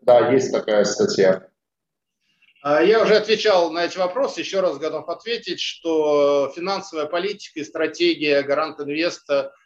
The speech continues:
Speaker 2: в течение многих-многих лет, а, это диверсификация, в том числе диверсификация вложений. А, и мы не хотим зависеть только от цены, э, на недвижимость, только от арендных ставок. Поэтому как компания, которая уже, ну, не совсем маленькая,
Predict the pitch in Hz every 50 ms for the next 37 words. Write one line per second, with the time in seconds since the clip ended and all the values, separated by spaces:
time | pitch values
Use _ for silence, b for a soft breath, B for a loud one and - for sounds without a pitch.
0 | _ _ - 123 - 175 160 156 151 160 202 240 214 175 143 - - 180 185 180
1 | 165 - - 147 139 139 127 107 - _ _ _ _ _ _ _ _ _ 120 120
2 | 123 123 120 156 180 180 180 175 165 156 151 147 147 147 143 143 170 175 180 -
3 | - - 185 185 - 247 269 269 - - 185 170 160 170 - - 240 233 190 -
4 | 180 156 135 143 143 - - - - - 226 220 - - 147 123 123 135 131 131
5 | 135 123 113 107 - - _ _ B B B B B B _ - 127 123 123 127
6 | 127 127 127 131 143 151 151 151 151 151 151 147 147 147 147 147 151 147 151 160
7 | 170 175 165 156 170 175 170 - 226 208 151 170 175 180 175 170 - - - _
8 | _ 202 196 180 151 - - - 131 123 117 - 143 131 - - - 170 160 160
9 | 156 147 135 127 120 113 95 113 117 117 117 117 117 117 117 120 131 143 151 165
10 | 175 185 254 277 196 190 202 185 180 - - - _ - 185 180 165 147 - -
11 | 139 139 135 151 165 151 147 147 - - - 135 135 135 143 151 170 160 151 147
12 | 147 - - - 247 262 247 208 160 - - _ _ _ _ _ - 147 147 151
13 | 151 - 156 156 156 151 165 156 - - 180 180 175 190 185 165 156 147 143 -
14 | - 143 139 - 160 151 156 147 135 160 156 156 165 165 165 160 147 - 175 -
15 | - 180 185 208 254 285 269 226 170 - - - 117 107 -